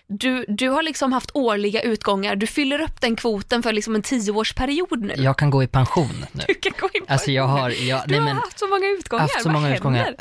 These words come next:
Speaker 2: Nej, men det har varit så jävla roligt.
Speaker 1: Ja.
Speaker 2: Alltså, det har, det har verkligen varit super, super kul.
Speaker 1: Jag
Speaker 2: Va-
Speaker 1: gläds
Speaker 2: Ja,
Speaker 1: åt det.
Speaker 2: eller
Speaker 1: Jag,
Speaker 2: hur?
Speaker 1: jag blir glad av att dansa med dig.
Speaker 2: Ja,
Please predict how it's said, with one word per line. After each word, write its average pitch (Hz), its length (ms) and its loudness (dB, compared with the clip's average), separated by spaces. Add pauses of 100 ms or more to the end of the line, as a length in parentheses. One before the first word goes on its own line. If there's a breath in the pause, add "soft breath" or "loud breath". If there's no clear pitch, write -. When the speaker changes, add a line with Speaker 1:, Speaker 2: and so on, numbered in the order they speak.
Speaker 2:
Nej, 165 140 4
men 165 140 2
det 156 80 0
har 147 140 2
varit 131 200 0
så 131 80 -2
jävla 117 340 0
roligt. 120 340 -2
Speaker 1:
Ja. 403 120 0 (240)
Speaker 2:
Alltså, 135 140 2
det 135 100 2
har, 123 260 0
det 135 140 0
har 131 80 2
verkligen 123 260 0
varit 110 360 -2
super, - 480 -4
super 120 240 -2
kul. 131 160 2
Speaker 1:
Jag 339 100 2
Speaker 2:
Va- 254 180 0
Speaker 1:
gläds 370 680 -2
Speaker 2:
Ja, 233 240 2
Speaker 1:
åt 202 120 -8
det. - 80 -4
Speaker 2:
eller 262 300 0
Speaker 1:
Jag, 311 160 0
Speaker 2:
hur? 175 200 0
Speaker 1:
jag 311 140 -2
blir 330 320 -2
glad 339 380 0
av 254 100 -2
att 254 80 0
dansa 262 320 0
med 269 140 0
dig. - 120 -2
Speaker 2:
Ja, 320 180 2